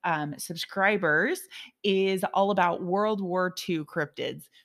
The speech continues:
It was absolutely fascinating. I think there are four different ones we talked about. I hope you really enjoy it. So let's do a shout out for our newest Patreon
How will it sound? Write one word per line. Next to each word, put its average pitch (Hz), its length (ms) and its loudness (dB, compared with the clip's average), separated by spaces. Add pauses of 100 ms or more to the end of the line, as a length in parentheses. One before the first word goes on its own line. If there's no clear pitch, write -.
(300)
It 165 80 -4
was 156 100 -4
absolutely 175 460 -2
fascinating. 156 560 -2
I 151 100 -4
think 143 140 -10
there 151 80 -6
are 147 40 -10
four 160 300 -4
different 180 320 -2
ones 180 180 -2
we 180 120 -4
talked 160 320 -2
about. 143 320 0 (260)
I 165 40 -6
hope 156 260 -4
you 156 100 -2
really 151 220 -2
enjoy 151 220 -2
it. - 200 -6
So 175 200 2 (300)
let's 208 380 2
do 240 80 0
a 233 60 2
shout 202 240 4
out 196 180 0
for 202 180 0
our 185 200 0
newest 180 580 -2
Patreon 196 640 -4